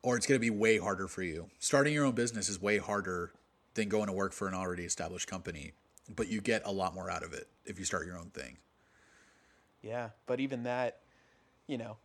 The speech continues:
Speaker 2: don't try to start your business in making a new phone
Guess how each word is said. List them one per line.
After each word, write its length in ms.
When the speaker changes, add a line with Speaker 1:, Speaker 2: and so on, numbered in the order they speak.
Speaker 2:
don't 220
try 200
to 200
start 540
your 100
business 500
in 300
making 320
a 20
new 200
phone 500